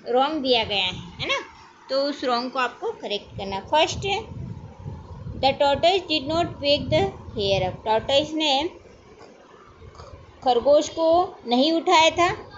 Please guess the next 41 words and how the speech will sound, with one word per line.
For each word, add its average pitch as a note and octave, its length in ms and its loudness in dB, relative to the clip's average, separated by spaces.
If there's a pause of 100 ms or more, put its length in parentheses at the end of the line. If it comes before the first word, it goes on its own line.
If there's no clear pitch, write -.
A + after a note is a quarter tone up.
(240)
तो A#3 60 2
ये B3 180 2
आपका C4+ 400 2 (300)
करेक्ट G3 360 -2
है, A3 120 -2
है B3+ 120 -4
ना। G#4+ 320 -6 (580)
नेक्स्ट, D4 280 2
the F4 280 4
hare D#4 400 6
reached D#4+ 400 -2
the D#4 180 2
milestone C#4 720 0
first। D#4 340 0 (600)
जो D4+ 120 -4
खरगोश D4+ 520 2
था F4 320 2 (960)
वो E4+ 240 6
माइलस्टोन D4+ 640 2
तक D#4+ 120 2
पहले A#3+ 380 2
पहुंचा C#4+ 360 2
था, D4+ 240 -4 (960)
तो A3 60 -6
ये A3 100 0
तो C4+ 180 0
रॉन्ग E4+ 300 2
है, D#4 140 4 (400)
क्योंकि C4 240 -2
माइलस्टोन C#4 560 0
पे D4+ 100 0
पहले D4 260 2
कौन D#4 220 -4
पहुंचा D#4 300 0
था? F#4 200 -2
टॉर्टोइज। C4 680 -2
तो B3+ 200 -2
जो C4+ 180 -2
हेयर B3 360 2
है C4 120 0
ना, C#4+ 100 -2